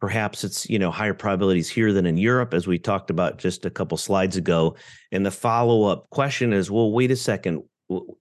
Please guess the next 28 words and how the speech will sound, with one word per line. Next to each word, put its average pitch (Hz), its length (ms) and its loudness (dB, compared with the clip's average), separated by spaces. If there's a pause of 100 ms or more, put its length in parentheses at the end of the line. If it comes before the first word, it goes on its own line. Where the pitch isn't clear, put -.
(100)
you 120 120 2
know, 95 100 4
if - 220 -6
we 110 120 0
don't 117 220 0
have 113 200 -2
a 101 80 0
lot 98 240 0
of 95 80 2
workers 107 600 2
or 78 60 -4
folks 110 380 -2
have 92 300 -2
taken 90 340 0
early 90 260 2
retirements, 117 920 0 (640)
how 135 200 2
are 117 120 6
we 107 180 4
gonna 101 420 2 (640)
not 101 300 2
avoid, 87 520 0 (100)
you 90 100 -2
know, 80 260 -2 (140)
a 85 60 2
worse 87 580 0
deep 90 500 -2 (260)
recession? 76 760 -2